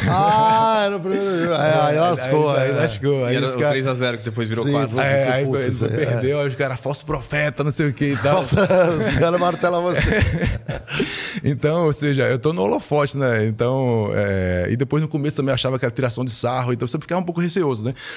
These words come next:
Speaker 2: Só que depois dessa conexão que eu me lembrei dessa oração, eu falei, "Caraca, opa, tem mais,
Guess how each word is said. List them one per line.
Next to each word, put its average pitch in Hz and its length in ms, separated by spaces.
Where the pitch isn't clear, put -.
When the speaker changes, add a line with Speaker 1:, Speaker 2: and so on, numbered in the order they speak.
Speaker 2:
Só 143 120
que 151 100
depois 165 320
dessa 160 220
conexão 139 500
que 113 140
eu 127 160
me 131 140
lembrei 139 560
dessa 120 300
oração, 123 400
eu - 20
falei, - 200
"Caraca, 110 360
opa, 90 180
tem 101 140
mais, 104 280